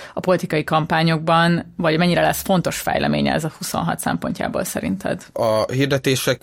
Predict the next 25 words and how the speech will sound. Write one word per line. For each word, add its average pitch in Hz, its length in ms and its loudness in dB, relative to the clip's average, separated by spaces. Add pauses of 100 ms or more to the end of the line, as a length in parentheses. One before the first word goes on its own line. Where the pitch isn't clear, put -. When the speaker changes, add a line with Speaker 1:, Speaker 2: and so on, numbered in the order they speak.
(100)
Speaker 2:
hatásával 123 580 0
kapcsolatban 117 560 0
is - 180 -4
vannak 120 320 0
kutatások, 131 600 0
és 117 200 -2
általában 113 380 2
azt - 100 -2
mutatják, 110 480 -2
hogy 101 140 -2 (160)
pici, 139 400 2
minimális, 117 580 2
de 113 100 0
valami 117 260 2
hír-, 123 280 2
ö, 123 120 4
hatása 117 460 2
van, 135 100 2
és 127 100 -2
hát, - 140 0
hogyha 123 200 0
óriási 117 380 2
erőforrás 110 420 0
különbség 110 440 0
van, 113 220 0